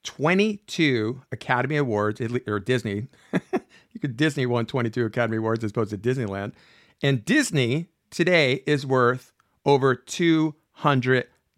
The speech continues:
billion dollars. These were lies.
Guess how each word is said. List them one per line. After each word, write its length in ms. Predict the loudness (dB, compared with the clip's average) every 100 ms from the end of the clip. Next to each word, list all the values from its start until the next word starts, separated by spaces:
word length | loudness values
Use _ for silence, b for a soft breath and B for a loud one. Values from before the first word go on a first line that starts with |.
| _ 0
billion 720 | 4 4 2 0 -2 -4 -6 _ _ _ _ -4
dollars. 680 | 2 4 4 0 -8 -16 -20 _ _ _ _ _ _ _ _ _ _ _ _ -2
These 480 | 0 2 0 -4 -8
were 340 | -2 2 4 2
lies. 1080 | 0 2 4 4 2 -6 -18 -18 -20 -20